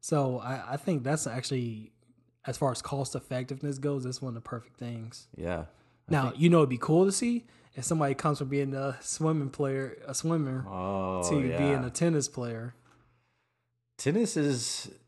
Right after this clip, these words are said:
Speaker 2: uh, very skillful,
Speaker 1: I know.
Speaker 2: though. So, I mean, unless you really play growing up, that takes
Speaker 1: It takes a lot.
Speaker 2: precision that goes to that
Speaker 1: Yeah.
Speaker 2: endurance. Those games can last for a while. The matches, I should say.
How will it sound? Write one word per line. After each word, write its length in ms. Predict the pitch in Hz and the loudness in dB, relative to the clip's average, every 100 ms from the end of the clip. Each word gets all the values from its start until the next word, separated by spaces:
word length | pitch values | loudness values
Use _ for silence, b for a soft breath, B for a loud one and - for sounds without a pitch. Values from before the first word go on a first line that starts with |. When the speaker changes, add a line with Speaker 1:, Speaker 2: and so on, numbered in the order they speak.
| - | -10
Speaker 2:
uh, 120 | 123 | -8
very 360 | 95 135 147 | 2 4 4
skillful, 720 | 135 - 139 123 123 113 92 80 B B B B - - | 2 2 4 4 4 0 0 -2 B B B B -10 -4
Speaker 1:
I 60 | |
know. 340 | 127 131 123 82 | 0 0 0 -2
Speaker 2:
though. 60 | |
So, 380 | 127 - 98 87 87 | -4 -6 -4 -4 -4
I 100 | 85 | -4
mean, 380 | 90 90 85 78 - _ _ _ _ - | -4 -6 -6 -10 -16 _ _ _ _ -12
unless 320 | 92 110 - | -6 -6 -4
you 120 | 101 | -4
really 260 | 95 98 90 | -2 -2 -4
play 680 | - - 95 95 92 87 - _ _ _ _ _ _ _ | -6 -8 -4 -4 -4 -6 -12 _ _ _ _ _ _ _
growing 300 | 92 87 85 | -10 -8 -8
up, 260 | 87 82 - | -6 -8 -8
that 160 | 90 - | -12 -10
takes 500 | 92 87 - - - _ _ _ _ - | -12 -12 -14 -18 -20 _ _ _ _ -14
Speaker 1:
It 80 | |
takes 140 | - 117 | -8 -6
a 40 | 104 | -6
lot. 140 | - | -4
Speaker 2:
precision 360 | 113 98 87 82 | -4 -4 -4 -6
that 140 | 85 | -8
goes 280 | - 87 - | -8 -8 -8
to 80 | 95 | -6
that 280 | 87 82 78 | -4 -4 -4
Speaker 1:
Yeah. 120 | 104 - 95 | -8 -12 -12
Speaker 2:
endurance. 680 | 85 90 90 92 92 92 - | -8 -6 -4 -4 -6 -8 -14
Those 220 | - 90 | -12 -12
games 500 | 90 90 90 87 - - b b b | -8 -6 -6 -10 -14 -20 b b b
can 140 | - 104 | -8 -4
last 380 | 107 101 98 | -2 -2 -4
for 200 | - 117 | -4 -2
a 60 | 90 | 0
while. 280 | 87 85 95 | 0 0 -2
The 120 | 87 | -4
matches, 460 | 85 87 85 92 82 | -4 -4 -6 -8 -8
I 100 | 80 | -8
should 220 | - 80 | -10 -14
say. 340 | - 82 92 | -8 -8 -8